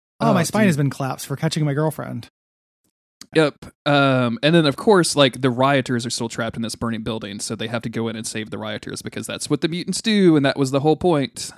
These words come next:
Speaker 2: Uh, but,
Speaker 1: Mm-hmm.
Speaker 2: you know, Emma's gonna be real mean about it while she does it. <laughs>
Speaker 1: Yeah. Yeah.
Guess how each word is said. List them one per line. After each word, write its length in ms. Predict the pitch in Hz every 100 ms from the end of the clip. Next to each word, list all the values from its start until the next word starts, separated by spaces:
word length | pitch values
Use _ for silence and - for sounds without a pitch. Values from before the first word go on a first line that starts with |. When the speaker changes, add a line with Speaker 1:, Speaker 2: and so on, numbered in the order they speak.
| _
Speaker 2:
Uh, 400 | 131 117 113 107 117 -
but, 160 | 117
Speaker 1:
Mm-hmm. 140 | 151 160
Speaker 2:
you 60 |
know, 180 | 262 110 - _ - - _ - 131 98 - 135
Emma's 220 | 151 160
gonna 120 | 165
be 80 | 165
real 300 | 147 143 180
mean 220 | 165 196 175
about 240 | 143 131
it 120 | 135
while 140 | 131 147
she 160 | -
does 200 | 156 143
it. 140 | 120 95 -
<laughs> 420 | - - - 160 180 - - _ - 165 - - -
Speaker 1:
Yeah. 140 | 131 - - _ - _ _ 175 165 165 143 - 196 - _ - -
Yeah. 120 | -